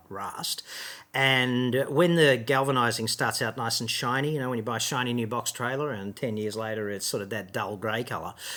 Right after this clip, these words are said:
well, that dull grey colour is a layer of zinc oxide, which tends to be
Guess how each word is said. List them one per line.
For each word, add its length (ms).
well, 100
that 240
dull 280
grey 260
colour 420
is 220
a 160
layer 460
of 160
zinc 280
oxide, 520
which 260
tends 480
to 180
be 600